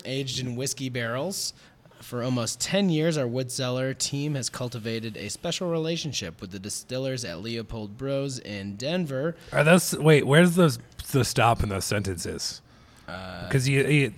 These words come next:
Speaker 2: you made it sound like for ten years they've been barrel aging.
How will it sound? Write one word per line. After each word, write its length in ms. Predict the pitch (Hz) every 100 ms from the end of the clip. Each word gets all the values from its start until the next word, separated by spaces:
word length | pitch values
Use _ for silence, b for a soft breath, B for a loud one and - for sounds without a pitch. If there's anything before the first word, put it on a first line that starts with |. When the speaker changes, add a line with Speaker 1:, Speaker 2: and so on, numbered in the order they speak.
| 151
Speaker 2:
you 160 | 160
made 160 | 143 147
it 100 | 131
sound 240 | 131 127
like 220 | 120 117 -
for 340 | - - 120
ten 240 | - 123 113
years 240 | 110 107
they've 140 | 104
been 120 | 95 92
barrel 320 | 98 95 87
aging. 460 | 87 90 80 69